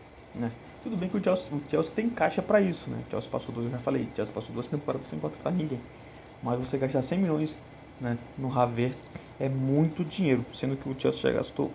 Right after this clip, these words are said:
uma fortuna até agora, cento e quarenta e três milhões, né? Cento e quarenta, cento e quarenta e três milhões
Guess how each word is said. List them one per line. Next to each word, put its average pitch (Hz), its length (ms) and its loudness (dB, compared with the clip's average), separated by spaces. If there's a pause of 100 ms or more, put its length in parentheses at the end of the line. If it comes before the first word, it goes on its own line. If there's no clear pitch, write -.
uma 147 120 -2
fortuna 147 640 0
até 151 180 2
agora, 139 320 4
cento 165 300 -2
e - 40 -10
quarenta 147 300 2
e - 40 -12
três 143 240 0
milhões, 131 840 -2 (880)
né? 123 140 -4
Cento - 220 -6
e - 20 -12
quarenta, 131 240 0 (100)
cento 151 220 -2
e - 40 -10
quarenta - 260 -2
e - 20 -16
três 143 180 -4
milhões 135 440 -2